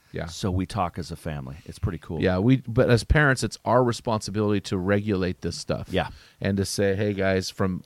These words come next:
Speaker 1: at eight o'clock at night, phones are in the basket. Hey, uh, that curfew for the phones,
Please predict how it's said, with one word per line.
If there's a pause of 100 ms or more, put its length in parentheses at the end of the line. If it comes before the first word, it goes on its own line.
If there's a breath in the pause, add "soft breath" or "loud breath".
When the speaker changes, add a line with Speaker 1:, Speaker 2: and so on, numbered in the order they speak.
Speaker 1:
at
eight
o'clock
at
night,
phones
are
in
the
basket. (400 soft breath)
Hey,
uh,
that
curfew
for
the
phones,